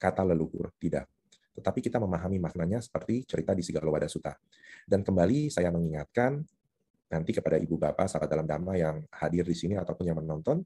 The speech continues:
kembali membaca Tirokuda Sutta. Memahami kembali arti dalam Tirokuda Sutta. Dan jangan kehilangan keyakinan bahwa apa yang kita lakukan tidak bermanfaat. Sekecil apapun perbuatan kebajikan yang kita lakukan, bermanfaat kepada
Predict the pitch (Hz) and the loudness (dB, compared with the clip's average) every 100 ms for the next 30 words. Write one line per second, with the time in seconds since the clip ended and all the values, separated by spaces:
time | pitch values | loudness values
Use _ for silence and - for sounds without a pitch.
0 | - _ _ _ _ _ _ _ 98 87 | -8 _ _ _ _ _ _ _ 2 4
1 | 113 95 82 82 104 82 - 78 - - | 4 2 2 2 0 0 0 -4 -4 -8
2 | - - _ - 104 101 113 110 110 104 | -10 -12 _ -2 2 2 2 0 2 2
3 | 110 82 - _ _ 104 - 127 90 87 | 2 -2 -8 _ _ -4 0 0 2 2
4 | 87 82 82 80 - 78 71 - _ _ | 2 0 0 -4 -4 -8 -8 -14 _ _
5 | - 95 90 104 107 98 98 95 95 98 | 0 2 4 2 2 2 2 0 2 2
6 | 92 87 107 131 160 170 - _ - - | 2 2 2 4 2 0 -8 _ -18 0
7 | 87 90 - 120 143 127 120 120 117 - | 4 4 2 0 2 2 0 0 0 0
8 | 127 156 165 170 _ _ _ _ _ _ | 0 0 0 -6 _ _ _ _ _ _
9 | _ _ _ 110 92 85 87 82 85 80 | _ _ _ 0 0 -2 -2 -2 -4 -6
10 | 73 _ _ _ _ _ _ - - - | -8 _ _ _ _ _ _ -18 -6 -4
11 | 170 185 139 135 - 165 165 98 95 90 | 2 2 4 0 2 2 0 0 2 2
12 | 95 85 82 90 104 90 87 85 107 78 | 0 2 2 2 -2 0 0 0 -2 -4
13 | 76 _ _ _ _ 98 98 92 98 107 | -6 _ _ _ _ 2 4 2 2 0
14 | - _ - 85 90 110 123 | -2 _ -2 2 4 4 2